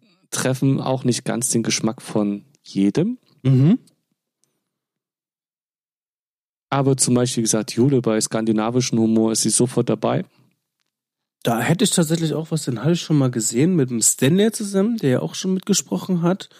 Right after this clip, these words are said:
Speaker 1: Hm?
Speaker 2: Ähm, ich glaub, einer nach dem anderen oder irgend sowas heißt der grob übersetzt mit Stellan Skarsgård.
Speaker 1: Ah ja, genau, den kennen wir, kennen wir auch. Und wir hatten ja überlegt,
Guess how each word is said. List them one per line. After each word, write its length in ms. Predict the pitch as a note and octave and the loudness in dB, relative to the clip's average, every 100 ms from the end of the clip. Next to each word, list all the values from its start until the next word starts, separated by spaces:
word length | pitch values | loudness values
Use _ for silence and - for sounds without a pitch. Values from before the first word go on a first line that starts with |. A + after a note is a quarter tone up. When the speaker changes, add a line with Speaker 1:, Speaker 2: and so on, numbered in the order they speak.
| _ | _
Speaker 1:
Hm? 300 | - A#2 F3+ D#3 | 0 2 2 0
Speaker 2:
Ähm, 1000 | A#2 A#2 A#2 A#2 A2+ A2+ A2+ A2+ A2 A2+ _ _ _ _ | 2 4 4 4 2 0 0 0 -2 -6 _ _ _ _
ich 100 | _ | _
glaub, 220 | _ - - | _ -20 -2
einer 240 | C3+ D3+ | 2 4
nach 220 | C3+ C3+ | 4 2
dem 180 | D3 A#2+ | 0 0
anderen 320 | F2+ D#3 D3+ | 2 2 4
oder 160 | A#2 A2+ | 4 4
irgend 320 | A#2+ B2 A#2+ | 2 0 -2
sowas 260 | A2+ A2+ A2+ | -2 -4 -2
heißt 220 | A2+ - | -4 -2
der 80 | A2+ | -2
grob 220 | B2 A#2 | -2 -2
übersetzt 420 | A#2 A#2 A2+ - | -2 -4 -2 -2
mit 160 | A2+ - | 0 0
Stellan 360 | - B2 A#2+ | 0 2 2
Skarsgård. 680 | A2 A#2 C3+ - A#2 A2+ - - _ _ _ _ _ _ | 0 2 0 0 -2 -4 -8 -18 _ _ _ _ _ _
Speaker 1:
Ah 80 | B2+ | 0
ja, 260 | B2+ C3 B2+ _ _ _ _ _ _ _ _ | 2 2 -4 _ _ _ _ _ _ _ _
genau, 240 | - B2+ B2 | -2 2 2
den 160 | C3+ | 2
kennen 320 | B2+ C3 A#2 - | 2 0 0 -6
wir, 140 | - | -10
kennen 300 | - A#2+ A2 | -2 -2 2
wir 160 | A2 - | 0 2
auch. 320 | C#3+ F3+ D#3 | 2 0 0
Und 280 | D3+ C3+ - | -2 0 0
wir 80 | |
hatten 180 | C3+ C#3+ | 0 2
ja 80 | C3+ | 0
überlegt, 440 | B2+ B2+ B2 C3 | 2 2 2 2